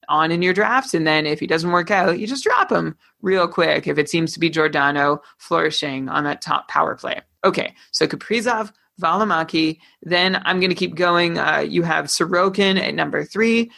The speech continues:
Shesterkin at number four, and you mentioned why you have Sorokin over Shesterkin already, so we're not gonna revisit that. And then at number five, you have somebody else missing from the odds makers list, drafted by the Wild, who suddenly, you know, with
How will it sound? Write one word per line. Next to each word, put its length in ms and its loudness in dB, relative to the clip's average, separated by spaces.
Shesterkin 800 0
at 160 -4
number 220 -8
four, 400 0
and 120 -2
you 60 -2
mentioned 440 -2
why 180 0
you 80 2
have 80 0
Sorokin 540 -2
over 180 0
Shesterkin 560 -4
already, 400 0
so 120 -6
we're 40 -4
not 140 0
gonna 140 -2
revisit 420 -2
that. 260 -2
And 100 2
then 120 2
at 80 -2
number 200 0
five, 280 0
you 80 0
have 140 0
somebody 260 -2
else 220 0
missing 680 0
from 160 2
the 100 4
odds 360 0
makers 400 0
list, 420 0
drafted 500 0
by 180 2
the 120 0
Wild, 640 2
who 580 0
suddenly, 640 2
you 100 2
know, 100 4
with 220 -2